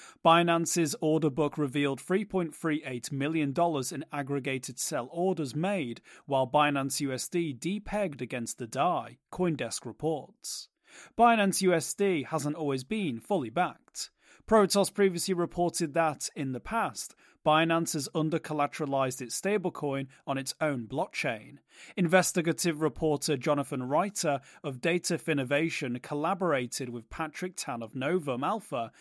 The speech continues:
to initially publicize the shortfall. Last week, Paxos announced that it will no longer issue new Binance U S D tokens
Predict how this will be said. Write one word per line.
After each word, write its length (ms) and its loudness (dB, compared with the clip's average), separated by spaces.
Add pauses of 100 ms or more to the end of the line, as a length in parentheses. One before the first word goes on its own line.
(200)
to 140 0
initially 480 2
publicize 720 -2
the 80 -8
shortfall. 720 -6 (420)
Last 320 2
week, 320 2
Paxos 560 -4
announced 440 -2
that 120 0
it 60 -4
will 80 -6
no 240 2
longer 260 -2
issue 380 -4
new 320 0
Binance 540 -2
U 100 -6
S 140 -6
D 160 -8
tokens 680 -4